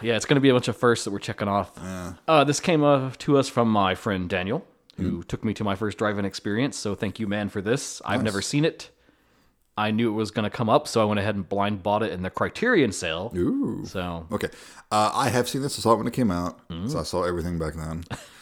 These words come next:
Speaker 2: Uh, and I'm, I'll, I'll go ahead and give you this little bit that it,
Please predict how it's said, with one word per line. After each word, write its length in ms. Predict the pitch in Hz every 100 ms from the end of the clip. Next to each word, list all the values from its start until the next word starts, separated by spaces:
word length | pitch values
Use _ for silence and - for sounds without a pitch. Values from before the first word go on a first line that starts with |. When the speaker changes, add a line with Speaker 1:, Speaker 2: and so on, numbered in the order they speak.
| - - - _
Speaker 2:
Uh, 800 | - 85 80 80 80 80 80 80 78 _ _ _ _ _ _ _ _ _ _ _ _ _
and 240 | 101 98 92
I'm, 140 | 113
I'll, 80 | - 143 135 131
I'll 40 | 160
go 180 | 196
ahead 200 | 151 135
and 260 | 123 110 92
give 140 | 98
you 100 | 110
this 280 | 92 98 -
little 140 | 127 117
bit 300 | 117 127 -
that 140 | 98
it, 160 | 92 85